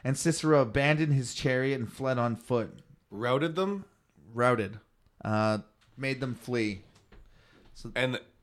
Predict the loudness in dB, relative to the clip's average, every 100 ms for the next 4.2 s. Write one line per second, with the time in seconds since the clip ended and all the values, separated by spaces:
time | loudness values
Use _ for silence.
0 | -12 -4 0 0 2 2 0 2 0 0
1 | -2 -4 -4 -4 -4 -6 -12 -6 -4 -4
2 | -8 -16 -10 -4 -2 -2 -2 -4 -4 -2
3 | 0 0 0 -2 -2 -2 -4 -4 -4 -4
4 | -6